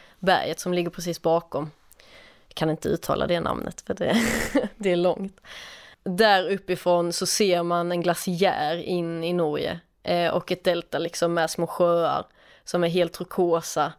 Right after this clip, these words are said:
Och också där när det så här började gå mot höst så såg man hur sidorna började ändra liksom från grönt till gult, orange, rött. Ehm, och så det här turkosa vattnet och den jättestora vita glaciären.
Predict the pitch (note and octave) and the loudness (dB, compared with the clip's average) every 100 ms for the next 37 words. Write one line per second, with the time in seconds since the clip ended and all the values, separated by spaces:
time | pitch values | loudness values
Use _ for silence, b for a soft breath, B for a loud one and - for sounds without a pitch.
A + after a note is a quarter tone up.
0 | b - F#3 G3 - F3+ F#3 E3+ E3+ F3 | b 0 0 2 0 4 4 4 -2 -2
1 | - E3 F3 E3+ F3 E3+ E3+ - E3+ - | 0 2 4 2 0 -2 -2 -2 -2 -2
2 | - E3+ - E3 E3 D#3+ E3+ E3 D3 D#3 | -6 -6 -2 0 0 -2 -2 -2 0 0
3 | E3 - E3+ E3+ E3 E3 - D#3+ D#3+ D#3+ | 2 2 0 2 0 0 -4 -4 -2 0
4 | E3+ E3+ E3+ - E3 E3+ D#3+ E3 E3+ E3 | 2 2 0 -4 -4 -2 -2 -4 -4 0
5 | D#3 E3 E3+ E3+ E3 - B B B B | 0 0 -2 -2 -2 -14 B B B B
6 | B - E3 E3 E3 E3 - E3 - E3 | B -2 0 0 -2 -4 -2 -2 0 2
7 | E3 D#3+ F3 - F3 D#3+ - D#3 D#3 - | 2 2 -2 -2 0 0 0 0 0 -2
8 | - E3+ D#3+ - E3 - E3+ E3+ - D#3+ | -6 -4 -4 -6 -10 -4 -2 0 -2 -6
9 | - D#3+ D#3+ E3 - - - C#3+ - - | -2 0 0 -4 -4 -6 -4 -4 -4 -6